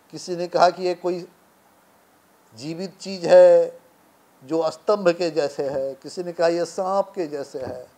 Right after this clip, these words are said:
अलग-अलग तरह से परिभाषित किया। मंत्री ने कहा कि "ऐसा करो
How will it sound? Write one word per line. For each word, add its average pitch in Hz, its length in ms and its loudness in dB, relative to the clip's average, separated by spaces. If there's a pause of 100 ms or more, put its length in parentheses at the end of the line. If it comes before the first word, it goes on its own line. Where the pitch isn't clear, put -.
(120)
अलग-अलग 240 460 -6
तरह 156 180 -6
से 147 160 -14
परिभाषित 113 520 -16
किया। 104 280 -20 (1200)
मंत्री 143 320 -10
ने 151 140 -16
कहा 143 220 -4
कि 143 140 -12
"ऐसा 135 220 -6
करो 180 380 -10